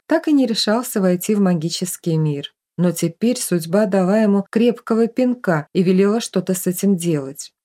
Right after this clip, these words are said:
И желательно побыстрее, пока Галя не успела окончательно разочароваться в нем.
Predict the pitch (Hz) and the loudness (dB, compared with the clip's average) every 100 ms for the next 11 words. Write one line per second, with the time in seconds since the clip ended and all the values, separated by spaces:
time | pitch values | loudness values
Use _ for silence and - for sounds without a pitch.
0 | _ - 175 190 185 190 185 202 202 196 | _ -2 0 2 2 2 2 2 2 0
1 | 196 233 - - 262 202 143 - 190 185 | 0 0 -2 -2 0 2 0 -2 -2 0
2 | 196 160 180 214 247 208 180 - 180 196 | 0 2 2 2 2 2 0 -2 0 0
3 | 220 190 175 175 165 185 190 196 190 196 | 0 0 0 -2 -2 0 2 2 -2 -4
4 | 233 240 233 175 - 160 147 143 135 | -2 0 0 -2 -4 -6 -4 -6 -8